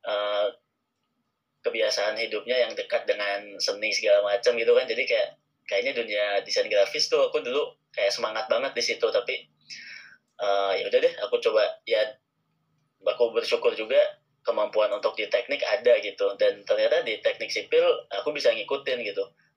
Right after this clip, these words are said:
Memang ada beberapa lah, apa, mata kuliah yang aku susah buat ngikutin, tapi ya aku bisa jalanin dan kuliahnya juga bisa dibilang lumayan normal sih, empat tahun pas gitu. Dan,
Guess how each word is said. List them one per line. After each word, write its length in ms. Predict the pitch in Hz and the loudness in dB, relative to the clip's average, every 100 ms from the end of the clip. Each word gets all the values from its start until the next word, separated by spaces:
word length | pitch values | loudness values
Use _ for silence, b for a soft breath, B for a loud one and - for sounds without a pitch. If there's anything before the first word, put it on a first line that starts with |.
| - | -8
Memang 240 | 113 127 | -4 -4
ada 280 | 120 95 - _ | -2 -2 -2 _
beberapa 400 | 110 107 101 113 | -6 0 2 6
lah, 280 | 117 107 - _ - | 4 4 -2 _ -10
apa, 220 | - 127 | 0 0
mata 240 | 123 110 98 | 0 0 -2
kuliah 280 | 98 104 107 | -2 -2 0
yang 280 | 110 98 - _ B B B B B - | 2 0 -4 _ B B B B B -10
aku 640 | 95 104 104 104 98 90 - _ _ _ _ _ - | -6 -2 0 4 6 6 2 _ _ _ _ _ -10
susah 400 | - 104 117 113 | -4 2 2 2
buat 160 | 104 101 | 2 2
ngikutin, 480 | 110 - - 120 113 | 0 -4 0 2 2
tapi 280 | 107 117 | 2 2
ya 160 | 104 95 | 0 -2
aku 120 | 120 | -4
bisa 240 | 113 104 101 | 0 0 2
jalanin 560 | 101 98 98 104 131 | 4 4 4 0 -2
dan 360 | 117 101 98 92 _ _ _ - 98 | 2 2 0 -16 _ _ _ -8 -6
kuliahnya 400 | 107 107 104 135 | -4 -2 -2 -2
juga 200 | 135 - - - - _ _ _ | -2 2 2 2 -8 _ _ _
bisa 240 | 113 113 107 | 0 2 2
dibilang 440 | 110 107 123 147 | 0 0 2 4
lumayan 680 | 135 - 107 104 107 107 95 _ _ - | 2 2 0 -2 -2 -8 -18 _ _ -4
normal 600 | 113 104 113 139 156 160 | 0 0 2 2 4 2
sih, 320 | 160 151 165 - _ | 0 -4 -4 -8 _
empat 160 | 113 - | -2 0
tahun 440 | 110 120 123 127 _ | 2 2 0 -6 _
pas 200 | 123 127 | -4 -4
gitu. 360 | - 120 117 123 | -4 -2 2 2
Dan, 200 | 113 | 2